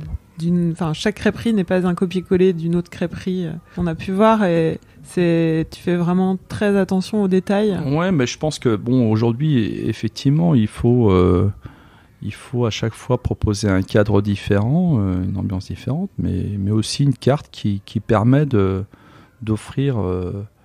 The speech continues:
Speaker 2: pour nos clients habitués qui nous soutiennent depuis le début, toujours de nouvelles expériences, hein. C'est très important.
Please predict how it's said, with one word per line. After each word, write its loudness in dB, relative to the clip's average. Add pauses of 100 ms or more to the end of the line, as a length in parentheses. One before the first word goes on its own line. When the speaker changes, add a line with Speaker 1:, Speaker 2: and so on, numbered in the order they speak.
(140)
Speaker 2:
pour 0
nos 4
clients 2
habitués -2
qui -12
nous -4
soutiennent -4
depuis 0
le -4
début, 0
toujours -2
de 4
nouvelles 2
expériences, -2
hein. -2 (680)
C'est -12
très -2
important. -4